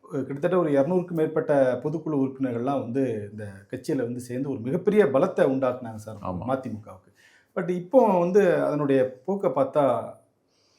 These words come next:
Speaker 1: ஆ, நீங்க ரெண்டு நாளைக்கு முன்னாடி, ரெண்டு, இரண்டு தினங்களுக்கு முன்னால ஒரு பேட்டியில பார்த்தேன், "ரெண்டு ஆம்னி பஸ் தான் கட்சியை தாங்கும்" அப்படின்னு.
Speaker 2: அவ்வளவுதான்.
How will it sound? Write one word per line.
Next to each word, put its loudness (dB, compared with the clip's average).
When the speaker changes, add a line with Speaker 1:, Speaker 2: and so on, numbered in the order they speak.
Speaker 1:
ஆ, -10
நீங்க -4
ரெண்டு -8
நாளைக்கு -2
முன்னாடி, -8
ரெண்டு, -6
இரண்டு -2
தினங்களுக்கு -2
முன்னால 4
ஒரு -2
பேட்டியில -4
பார்த்தேன், -8
"ரெண்டு 0
ஆம்னி 4
பஸ் 0
தான் -2
கட்சியை -2
தாங்கும்" -2
அப்படின்னு. -10
Speaker 2:
அவ்வளவுதான். 0